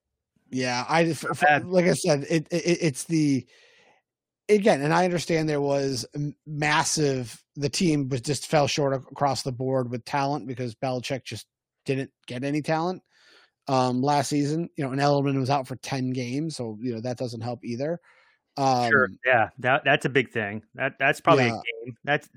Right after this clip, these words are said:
Speaker 2: that, that's eight and eight
Speaker 1: But, but,
Speaker 2: at that point.
Speaker 1: but for me, it, it, for me, Cam is the last resort coming back to the Patriots. You know.
Speaker 2: Now Hoyer would be.
Speaker 1: No, like I said, f-, c-, 'cause,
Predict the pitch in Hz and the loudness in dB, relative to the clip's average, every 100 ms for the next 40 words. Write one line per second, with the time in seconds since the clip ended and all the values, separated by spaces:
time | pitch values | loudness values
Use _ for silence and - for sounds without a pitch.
0 | - 139 139 131 135 147 - - 147 139 | -16 -6 -6 -2 0 0 0 2 6 6
1 | 139 127 180 127 - 113 117 - _ _ | 6 4 4 2 -2 -8 -8 -10 _ _
2 | _ _ - 151 - 175 - 170 156 170 | _ _ -16 -4 2 2 4 2 4 4
3 | 190 - 160 147 160 143 156 151 160 - | 2 0 -6 -6 -6 -4 -2 0 -2 0
4 | 151 147 143 - - 135 131 123 120 117 | 0 0 -2 -4 -6 -2 0 -2 -4 -6
5 | 120 - - 120 101 98 82 - 117 104 | -6 -8 -8 -8 -6 -10 -14 -10 -10 -8
6 | 95 87 - 85 87 69 52 50 - _ | -12 -14 -16 -16 -16 -16 -20 -20 -20 _
7 | _ _ _ _ _ _ - 151 127 107 | _ _ _ _ _ _ 0 2 2 -4
8 | 107 107 _ _ _ _ 165 185 160 170 | -8 -14 _ _ _ _ 2 4 6 6
9 | 175 151 127 104 104 87 _ _ _ _ | 8 8 6 0 -4 -6 _ _ _ _
10 | _ _ _ _ _ _ _ _ - 208 | _ _ _ _ _ _ _ _ 4 6
11 | 170 165 175 160 156 131 - 170 170 160 | 8 6 6 4 0 -4 -10 -2 -2 0
12 | 151 135 | -4 -6